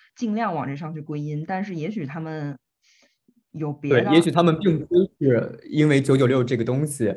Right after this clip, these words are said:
Speaker 2: 而抵触，
Speaker 1: 对，
Speaker 2: 他们可能会有自己的考量。
Speaker 1: 对。嗯。
Speaker 2: 啊，那其实最近啊，最近几个月，其实中国互联网公司反九九六已经成为一种大势所在了，不管是腾讯、快手，还是类似字节跳动几家大的公司，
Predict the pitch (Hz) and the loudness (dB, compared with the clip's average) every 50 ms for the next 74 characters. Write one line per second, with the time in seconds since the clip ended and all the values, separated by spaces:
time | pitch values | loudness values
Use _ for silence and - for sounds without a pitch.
0 | - _ - 104 107 101 180 165 151 139 135 - 123 107 - - - _ _ _ | -6 _ -4 -2 -2 0 0 0 -2 -2 -2 -2 -2 -2 -2 -4 -10 _ _ _
1 | 127 120 123 120 - - - - - - - - - - 147 123 - 117 113 - | -2 0 0 -2 -2 -6 -8 -8 0 0 0 0 0 -2 -4 0 0 0 -2 0
2 | - 104 98 101 98 104 113 139 - - _ _ _ _ _ _ 190 180 175 165 | -2 -2 0 0 0 -2 -2 -4 -6 -8 _ _ _ _ _ _ -10 -8 -8 -10
3 | 156 151 151 - - _ _ - 240 233 262 247 - - - 214 226 - 196 196 | -10 -12 -14 -16 -18 _ _ 0 2 4 4 2 2 4 2 2 2 4 4 2
4 | 196 - 233 214 190 - 220 202 165 139 117 101 90 - - - - - _ _ | 2 6 6 6 6 8 8 8 8 8 6 2 0 -2 -4 -8 -12 -18 _ _
5 | _ - 208 175 190 165 135 - 117 113 113 120 127 127 117 113 113 - - 120 | _ 4 6 8 8 6 6 4 2 2 4 4 6 6 4 4 2 -2 -8 -8
6 | 135 139 131 - 165 170 147 131 123 123 127 139 131 120 127 120 104 107 113 117 | -8 -4 0 2 4 4 4 4 2 2 4 4 4 4 4 2 0 0 -2 -2
7 | 123 120 131 135 131 131 131 110 98 98 - 120 127 120 117 120 113 110 - 113 | -2 0 0 -2 -2 0 -2 -2 -2 0 2 4 4 6 4 4 2 -2 -4 -4
8 | 113 98 92 123 143 151 143 - 110 110 123 120 120 - 120 101 98 - - - | -6 -2 0 -2 -2 -2 -2 0 2 2 2 2 0 -2 -4 -4 -4 -6 -10 -14
9 | - _ _ _ _ _ 185 147 139 - - 160 - - - 117 117 - 147 123 | -18 _ _ _ _ _ 0 0 2 2 2 2 2 0 -6 -4 -2 0 2 2
10 | 107 - - 143 123 101 104 - 127 117 - 107 104 110 113 - 139 120 113 110 | 0 0 0 -2 0 0 -2 -2 -4 -6 -4 -4 -4 -4 -2 0 0 0 0 0
11 | - - - _ _ _ _ _ _ - - 147 135 127 127 123 - - 123 - | -2 -6 -14 _ _ _ _ _ _ -6 -2 0 2 2 2 0 0 -4 -4 -2
12 | - - - - 107 110 123 127 123 123 123 131 123 - 135 131 131 131 139 127 | -4 -6 -2 -2 -2 0 2 2 2 2 0 -2 -4 0 2 2 2 4 2 0
13 | 123 127 120 117 - - - 113 117 135 123 117 113 123 123 127 123 127 - 131 | 0 0 -2 -2 -2 -2 -2 2 2 2 2 2 0 0 -2 -2 -4 -4 -4 -4
14 | 131 - - | -6 -6 -8